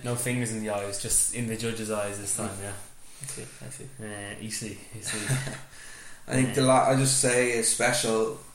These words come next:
Speaker 3: mention to Ed Herman on the undercard, who fought the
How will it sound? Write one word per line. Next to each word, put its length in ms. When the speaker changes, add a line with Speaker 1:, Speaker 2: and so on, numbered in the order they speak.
Speaker 3:
mention 520
to 320
Ed 180
Herman 480
on 160
the 60
undercard, 560
who 160
fought 720
the 400